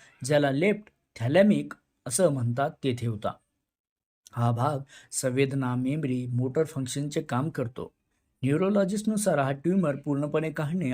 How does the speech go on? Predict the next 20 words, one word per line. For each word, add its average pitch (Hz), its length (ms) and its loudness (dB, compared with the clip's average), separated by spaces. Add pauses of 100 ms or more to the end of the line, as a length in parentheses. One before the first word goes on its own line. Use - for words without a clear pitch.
अशक्य 127 420 -4
होते, 113 340 -2 (380)
कारण 120 280 0
तसे 127 180 -2
केल्यास 131 400 0
शिरीष 147 360 -4
त्यांच्या 147 260 0
जीवाला 143 480 0
किंवा 127 300 -4
तिच्या 135 260 -2
चालण्या 131 440 -2
बोलण्याच्या 147 460 -2
हालचालीवर 139 560 -2 (420)
धोका 131 300 4
निर्माण 196 360 4
झाला 151 300 -2
असता, 180 460 0 (180)
असं 180 260 0
डॉक्टरांनी 143 460 -2
सांगितलं. 135 480 -4